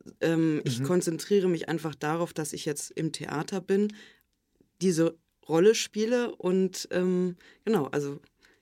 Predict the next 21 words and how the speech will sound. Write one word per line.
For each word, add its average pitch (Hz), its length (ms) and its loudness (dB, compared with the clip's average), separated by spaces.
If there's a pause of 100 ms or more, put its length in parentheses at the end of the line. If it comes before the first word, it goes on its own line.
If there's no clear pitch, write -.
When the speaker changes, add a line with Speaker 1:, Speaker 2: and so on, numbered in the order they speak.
Speaker 1:
geh 160 120 -4
da 160 100 0
einfach 156 320 -6
geistig 151 580 -6
rein. 127 260 -6 (1900)
Speaker 2:
Sucht 143 420 -4
ihr 165 140 2
eigentlich 151 640 -2
euch 143 240 0
gegenseitig 147 560 0
noch 151 80 0
mal 139 140 0
vor 139 200 0
der 156 120 4
Vorstellung 151 500 0
auf, 131 260 -4
um 143 120 -2
euch 135 180 -4
zu 143 120 -2
sagen, 131 360 2
so, 135 320 4